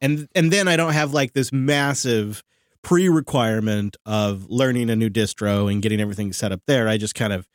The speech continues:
come back to that once I've got that other stuff figured out. And I can start taking advantage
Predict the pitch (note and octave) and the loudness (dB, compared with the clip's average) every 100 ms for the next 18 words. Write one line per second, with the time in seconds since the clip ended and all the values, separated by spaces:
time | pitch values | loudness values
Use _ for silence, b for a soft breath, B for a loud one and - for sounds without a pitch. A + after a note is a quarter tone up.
0 | _ - D#3 B2 C3+ C#3 - A#2 G#2+ F#2+ | _ -4 -2 0 0 0 -2 -4 -2 -2
1 | F#2+ C3 B2+ A2 A2 G#2 G#2+ A#2+ G#2 F#2 | -4 -4 -2 -4 -4 -2 -2 -2 -2 -8
2 | - F2+ F#2+ F2 - - C3+ C3 B2 C3 | -12 -12 -12 -14 -10 -2 -2 -2 -2 -2
3 | A2+ - _ D#3 C3 A2 F#2+ C#3 D3+ C3 | -2 -8 _ -4 -2 -4 -2 0 0 0
4 | G2 F#2 - | -4 -6 -12